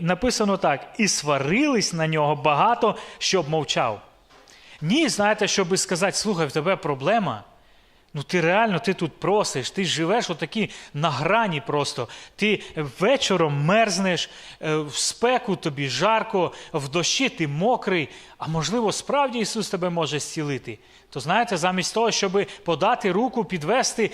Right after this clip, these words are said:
і сказати: «Оце Ісус, торкнись його», то люди навпаки кажуть: «Тихо, тихо будь». Знаєте, людям немає, немає діла до наших проблем. Ми інколи можемо ображатися на наших сусідів, на наших друзів, можливо, ще на когось,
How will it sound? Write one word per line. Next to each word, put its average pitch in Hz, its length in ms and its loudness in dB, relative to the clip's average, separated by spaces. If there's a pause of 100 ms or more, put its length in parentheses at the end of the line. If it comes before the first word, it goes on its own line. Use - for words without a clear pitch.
(140)
і 185 80 0
сказати: 202 460 0
«Оце 208 340 2
Ісус, 208 380 0
торкнись 214 560 -2
його», 139 260 0 (480)
то 165 120 0
люди 202 220 2
навпаки 190 440 -2
кажуть: 151 340 -2
«Тихо, 226 320 -2
тихо 190 360 -2
будь». 123 240 -8 (400)
Знаєте, 247 280 2
людям 226 400 0 (300)
немає, 196 600 2 (420)
немає 240 320 0
діла 151 260 0
до 127 120 -8
наших 120 320 -6
проблем. 110 400 -12 (120)
Ми 254 160 0
інколи 226 320 2
можемо 208 360 2
ображатися 185 760 2
на 156 140 -4
наших 170 340 -2
сусідів, 175 680 -4 (240)
на 170 100 -2
наших 190 400 0
друзів, 180 540 0 (240)
можливо, 190 340 2
ще 233 300 2
на 220 120 0
когось, 208 360 -2